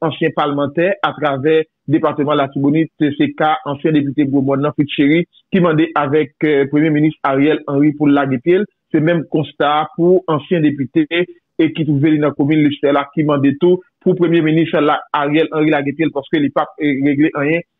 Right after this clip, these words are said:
nan tèt peyi a pandan abitan yo pa sispann leve vwa yo pou mande avèk responsab yo ki nan Leta pou pran responsabilite yo nan lide ki ka pèmèt omwen ke yo rale ansouf paske sitiyasyon de jou an jou la vin pi tris e plis lamantab nan depatman Latibonit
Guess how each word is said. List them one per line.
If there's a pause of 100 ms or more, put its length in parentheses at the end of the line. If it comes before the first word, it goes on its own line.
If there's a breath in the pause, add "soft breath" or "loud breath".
nan
tèt
peyi
a
pandan
abitan
yo
pa
sispann
leve
vwa
yo (260)
pou
mande
avèk
responsab
yo
ki
nan
Leta
pou
pran
responsabilite
yo (260)
nan
lide
ki
ka
pèmèt
omwen
ke
yo
rale
ansouf
paske (240)
sitiyasyon
de
jou
an
jou
la
vin (140)
pi
tris
e
plis
lamantab (240)
nan
depatman
Latibonit